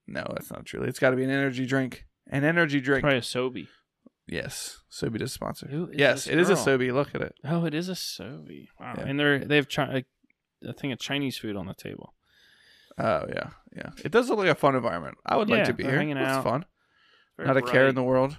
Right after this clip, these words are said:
Speaker 2: Yeah.
Speaker 1: Yeah. Oh,
Speaker 2: It's
Speaker 1: man.
Speaker 2: like, looks like a good evening. Now, this
Speaker 1: So
Speaker 2: is like, what, two A M?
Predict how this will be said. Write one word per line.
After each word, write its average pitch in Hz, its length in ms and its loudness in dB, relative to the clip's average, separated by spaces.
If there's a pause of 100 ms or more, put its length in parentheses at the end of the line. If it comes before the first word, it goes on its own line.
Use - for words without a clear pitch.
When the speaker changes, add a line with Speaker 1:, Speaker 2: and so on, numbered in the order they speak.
(140)
Speaker 2:
Yeah. 160 260 2 (680)
Speaker 1:
Yeah. 120 220 -4 (1700)
Oh, - 60 -6
Speaker 2:
It's - 100 -8
Speaker 1:
man. 139 220 -8
Speaker 2:
like, - 40 -8
looks 143 240 2
like 135 120 0
a 131 100 2
good 139 160 6
evening. 123 380 2
Now, 143 200 8
this 139 120 8
Speaker 1:
So 131 80 10
Speaker 2:
is 180 140 0
like, 143 180 2
what, 127 280 0
two 139 200 2
A 131 160 2
M? 160 220 -2